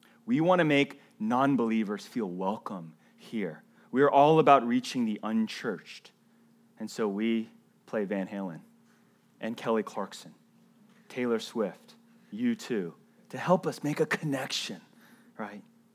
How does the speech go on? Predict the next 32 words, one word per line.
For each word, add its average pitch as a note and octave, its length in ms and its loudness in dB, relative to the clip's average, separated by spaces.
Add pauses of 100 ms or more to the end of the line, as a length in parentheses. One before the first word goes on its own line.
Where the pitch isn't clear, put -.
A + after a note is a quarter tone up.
(240)
All D#3 120 4
because A#3 220 2
they A#3+ 80 4
want A#3 180 6
to - 20 4
be A3+ 140 4
relevant. F3 440 4 (680)
All C#3 120 8
because G#3 260 6
they G#3+ 100 10
want F3+ 160 8
to E3 60 0
be D#3+ 120 0
relevant. A2+ 540 0 (680)
Now, D3 280 10
um, C#3 380 8 (3000)
man, C#3 180 4
it's D#3+ 120 4
hard D#3 420 8
'cause B2 220 -6
I, C3+ 220 2
I E3 40 2
don't F3 100 6
wanna A3 160 4
be E3 180 6
up E3 120 6
here E3 260 6
and, D3 120 4
like, B2+ 140 0
be C#3 100 4
a A#2+ 80 6
hater. B2+ 460 2